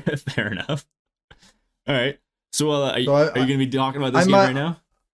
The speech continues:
Speaker 2: yeah, I might as well jump in this, and I'll go back to the N H L
Speaker 1: All right.
Speaker 2: to finish it off
Speaker 1: Fair
Speaker 2: while
Speaker 1: enough.
Speaker 2: you're talking about college basketball.
Speaker 1: Fair enough.
Speaker 2: Um, so as Joe was talking about, since the Harden, uh, Harden and Simmons trade,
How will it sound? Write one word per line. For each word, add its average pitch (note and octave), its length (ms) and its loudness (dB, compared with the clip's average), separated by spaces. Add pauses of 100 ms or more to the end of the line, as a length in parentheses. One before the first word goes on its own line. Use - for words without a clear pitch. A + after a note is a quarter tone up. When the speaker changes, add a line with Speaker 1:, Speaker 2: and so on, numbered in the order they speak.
(260)
Speaker 2:
yeah, G#3 280 4
I E3+ 100 2
might D#3 160 0
as C#3+ 80 0
well D3 140 0
jump B2 280 -2
in A#2+ 140 -2
this, A#2 180 -6
and A2+ 120 -2
I'll A2+ 200 -2
go A2 180 -4
back G#2 300 -8
to A#2 60 -6
the G#2+ 120 -6
N G#2+ 100 -8
H G2+ 200 -10
L F#2+ 300 -10 (160)
Speaker 1:
All - 80 -4
right. A2+ 140 -4
Speaker 2:
to G#2+ 80 -10
finish G2+ 380 -10
it G#2+ 60 -12
off F2+ 260 -16
Speaker 1:
Fair B2 120 -4
Speaker 2:
while F#2 100 -4
Speaker 1:
enough. G#2 120 -6
Speaker 2:
you're G2+ 100 -10
talking G2 320 -12
about G2 240 -14
college F2+ 280 -12
basketball. - 480 -20
Speaker 1:
Fair G2+ 180 -2
enough. E2+ 300 -8 (360)
Speaker 2:
Um, C#3 480 -2 (180)
so D3+ 320 2
as C#3+ 160 0
Joe F3+ 160 2
was G3 140 0
talking C#3 240 -2
about, A#2 180 -4
since D#3+ 320 -4
the G#3+ 120 0
Harden, D#3+ 600 -4 (200)
uh, A2+ 500 -4 (200)
Harden D3+ 300 -2
and B2+ 180 -4
Simmons D3 440 -2
trade, G#2 400 -4